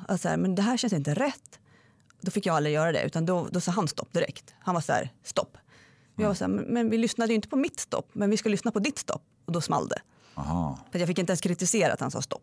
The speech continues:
Speaker 1: Du vet, det var sån här... Så det var liksom hans nyckelord. Och det gick ganska snabbt när han började köra med det. För det var verkligen så att, ja, men kan du inte respektera det, då kommer du åka i backen.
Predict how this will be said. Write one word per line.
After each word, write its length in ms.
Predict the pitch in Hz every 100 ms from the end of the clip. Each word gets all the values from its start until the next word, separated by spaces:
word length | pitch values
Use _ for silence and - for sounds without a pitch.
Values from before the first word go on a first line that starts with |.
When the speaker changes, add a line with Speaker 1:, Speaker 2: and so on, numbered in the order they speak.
| _
Speaker 1:
Du 80 | -
vet, 120 | 156
det 60 | 156
var 100 | 160
sån 140 | 165
här... 360 | 151 143 - 160 - - _ _ _ _ _ _ - - -
Så 60 |
det 140 | 170 185
var 80 | 165
liksom 180 | 135
hans 120 | 139 139
nyckelord. 540 | 156 - 190 135 - -
Och 100 | 165
det 60 | 190
gick 180 | 214 175
ganska 220 | 160 156
snabbt 340 | - - -
när 160 | - 147
han 140 | 135
började 280 | 135 139 156
köra 220 | 147 160
med 100 | 156
det. 120 | - - - - - _ - _ 165
För 80 | 170
det 80 |
var 140 | 175 156
verkligen 280 | 131 147 139
så 80 |
att, 120 | 127 - -
ja, 100 | 190
men 140 | 202
kan 160 | 196 196
du 60 | 196
inte 140 | 202
respektera 440 | 202 - - 190 170
det, 180 | 160 151
då 320 | 160 - -
kommer 240 | - 165
du 60 | 156
åka 180 | 147 156
i 20 |
backen. 360 | 165 - -